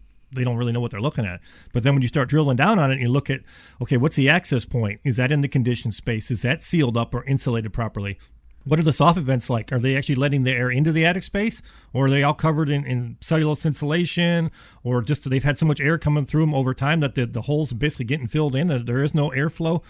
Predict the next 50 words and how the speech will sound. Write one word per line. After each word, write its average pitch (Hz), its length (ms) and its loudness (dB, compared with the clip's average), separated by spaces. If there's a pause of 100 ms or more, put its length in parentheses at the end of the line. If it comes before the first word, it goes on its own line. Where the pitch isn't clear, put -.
(280)
What's 123 200 2
the 160 80 4
exhaust 135 400 2
side 151 200 2
of 139 40 -2
that 143 180 0
look 160 200 -2
like? 160 360 -2 (840)
What's 127 200 0
the 123 60 0
ductwork 139 420 2
look 120 140 0
like? 107 160 -4
Is 107 120 -2
that, 135 180 0
is 110 140 0
that 127 180 -4
have, 139 320 -2
is 120 140 -2
that 127 120 -4
coming 156 200 4
apart? 165 420 0
Is 127 120 2
there 117 140 0
leaks 165 320 0
up 180 160 -4
there? 180 280 2 (260)
There's 143 140 4
a 151 40 6
lot 165 220 4
of 220 80 0
things 190 220 4
to 127 80 2
look 165 260 2
at. 123 180 2
So - 120 0
that's 156 200 4
why 165 60 6
we 143 100 4
do 151 140 2
that 135 160 -2
free 156 200 2
attic 156 240 0
inspection. 127 400 -4
Come 175 140 0
out, 180 140 2
look 175 180 2
at 165 80 4
all 143 180 2
that. 131 300 2